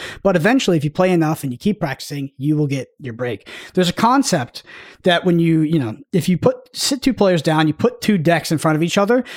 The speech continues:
the game, if played a hundred percent optimally, is actually predetermined. There is no skill aspect. There is only the, the deviation of misplays and the lack of skill that sort of derives you away from this alre-, already predetermined result.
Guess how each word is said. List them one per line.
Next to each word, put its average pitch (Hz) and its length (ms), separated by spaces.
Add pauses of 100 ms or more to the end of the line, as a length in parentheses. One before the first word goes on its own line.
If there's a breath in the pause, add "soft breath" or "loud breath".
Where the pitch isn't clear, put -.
(160 loud breath)
the 160 80
game, 214 560
if 202 240
played 175 300
a 165 100
hundred 202 240
percent 185 260
optimally, 165 380
is 156 180
actually 190 400
predetermined. 135 760
There 165 120
is 208 280
no 175 200
skill 175 440
aspect. 151 460
There 156 120
is 151 120
only 196 200
the, 135 360
the 143 300
deviation 185 840 (340 loud breath)
of 147 440
misplays 156 720
and 143 200
the 139 120
lack 180 300
of 165 80
skill 135 380
that 143 200
sort 147 160
of 127 140
derives 160 440
you 156 120
away 143 240
from 131 240
this 135 160
alre-, 143 200
already 156 280
predetermined 143 640
result. 117 460